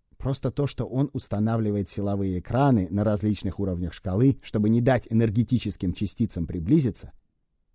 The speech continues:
Помните, что есть слои закупоривания, через которые он должен пройти.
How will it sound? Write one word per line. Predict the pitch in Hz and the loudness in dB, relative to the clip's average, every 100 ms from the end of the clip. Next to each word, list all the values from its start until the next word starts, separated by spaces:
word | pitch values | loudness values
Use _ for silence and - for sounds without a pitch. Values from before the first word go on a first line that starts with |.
| _ _ _ _ _ | _ _ _ _ _
Помните, | 147 160 147 139 | -4 0 0 0
что | - 98 | -4 -4
есть | 92 90 - - | -2 -4 -6 -14
слои | - 101 95 82 | -10 -6 -4 -4
закупоривания, | 85 85 160 147 135 127 120 117 - - - | -6 -2 0 2 2 2 2 0 -4 -14 -10
через | 92 90 | -6 -4
которые | 90 87 98 92 | -2 0 2 2
он | 85 | 0
должен | 90 85 76 | -2 -6 -8
пройти. | 76 71 - | -10 -12 -16